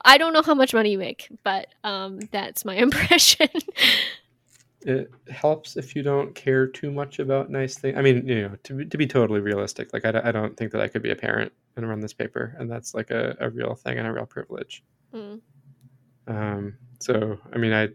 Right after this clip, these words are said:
Speaker 2: there's no, the, <laughs> the economics of, of, um, you know, the, I guess, media overall right now are just so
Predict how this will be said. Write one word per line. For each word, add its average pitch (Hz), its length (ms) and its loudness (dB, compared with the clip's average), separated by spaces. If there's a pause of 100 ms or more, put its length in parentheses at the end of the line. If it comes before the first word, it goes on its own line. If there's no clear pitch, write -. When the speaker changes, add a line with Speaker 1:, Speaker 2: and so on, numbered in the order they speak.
(220)
Speaker 2:
there's 113 320 -6
no, 104 380 -2 (600)
the, 120 380 4 (540)
<laughs> - 300 -20
the 131 100 6
economics 113 640 2
of, 104 300 -4
of, 104 280 -6
um, 101 380 -4 (1120)
you 127 160 -2
know, 98 240 -2
the, 101 320 -6 (400)
I 131 60 -4
guess, 113 200 -4
media 104 380 0
overall 104 500 0
right 107 160 0
now 107 160 -4
are 104 120 -4
just 104 240 -12 (120)
so 110 460 -2